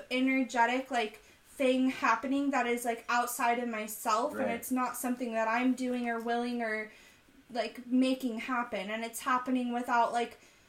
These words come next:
Speaker 1: whether I wanted to or not, like, it was happening, and it was, like, I don't know really how to make sense of that.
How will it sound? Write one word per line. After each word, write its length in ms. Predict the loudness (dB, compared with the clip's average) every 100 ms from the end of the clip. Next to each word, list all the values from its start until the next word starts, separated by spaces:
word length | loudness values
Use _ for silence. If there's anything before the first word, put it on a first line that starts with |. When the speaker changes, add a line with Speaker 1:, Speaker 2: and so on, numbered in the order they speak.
| _ _ -2
Speaker 1:
whether 260 | 4 6
I 160 | 6 2
wanted 280 | 2 0 -2
to 140 | -2
or 100 | -2
not, 360 | 2 2 2 0
like, 240 | -2 -4
it 100 | -4
was 200 | -2 -4
happening, 560 | -2 -2 -2 -10 -12 -6
and 100 | -6
it 100 | -4
was, 200 | -4 -2
like, 300 | -4 -6 -10 -20 _ _ _ _ -18 -2
I 200 | 2 2
don't 260 | 0 -4 -2
know 380 | 2 4 2
really 320 | 0 -2 -2 -2
how 300 | 2 2 2
to 200 | -2 -4
make 260 | -4 -8
sense 340 | -8 -8 -8 -10
of 120 | -12
that. 380 | -10 -10 -10